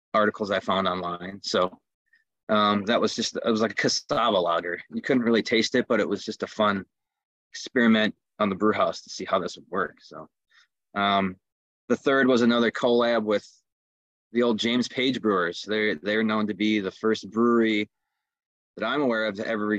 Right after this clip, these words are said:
use, um, uh, wild rice in a beer. So we brewed a wild rice lager similar to what the James Page lager would have been. So we met up with some of the old employees there, and they were just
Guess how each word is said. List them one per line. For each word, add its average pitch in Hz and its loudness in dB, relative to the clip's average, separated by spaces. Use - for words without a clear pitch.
use, 104 0
um, 90 -2
uh, 98 2
wild 107 2
rice 104 -2
in 101 -8
a 90 -8
beer. 85 -8
So 85 -2
we 113 4
brewed 127 4
a 113 4
wild 113 2
rice 117 0
lager 110 2
similar 113 0
to 113 -6
what 107 -2
the 101 -16
James 104 -6
Page 101 -2
lager 87 -4
would 85 -8
have 80 -12
been. 82 -10
So - -10
we 95 -6
met 101 0
up 98 0
with - -10
some 104 -6
of 101 -2
the 104 0
old 104 0
employees 117 2
there, 120 2
and 104 0
they 117 0
were 110 2
just - -8